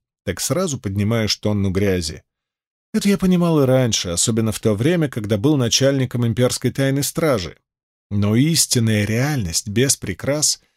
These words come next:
еще хуже. И наблюдая за лучшими представителями имперского общества, я поражался тому, как мало среди них по-настоящему благородных людей. А когда стал следить за Лантой Смерть и нашими богами,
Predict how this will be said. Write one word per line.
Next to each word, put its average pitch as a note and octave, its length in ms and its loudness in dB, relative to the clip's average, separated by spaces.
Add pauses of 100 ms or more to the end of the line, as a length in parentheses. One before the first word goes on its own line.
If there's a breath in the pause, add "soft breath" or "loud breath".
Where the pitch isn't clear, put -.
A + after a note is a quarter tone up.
(360)
еще B2+ 380 4
хуже. G2+ 500 -2 (600)
И B2 60 4
наблюдая E3+ 640 4
за C#3+ 180 2
лучшими D3+ 500 0
представителями A#2 880 0
имперского G2+ 500 -2
общества, B2+ 760 -2 (180)
я F3+ 220 2
поражался D3 680 0
тому, A#2 380 -2
как A#2 300 -4
мало F#3 340 2
среди C3 400 -2
них C3+ 240 0
по-настоящему A2 800 0
благородных G2 720 0
людей. E2 460 -2 (400)
А G#2+ 80 0
когда A#2 320 2
стал B2 260 2
следить A2 560 2
за G2+ 160 2
Лантой G#2+ 560 0
Смерть - 800 0
и A2 100 2
нашими A2 580 2
богами, G2+ 680 -4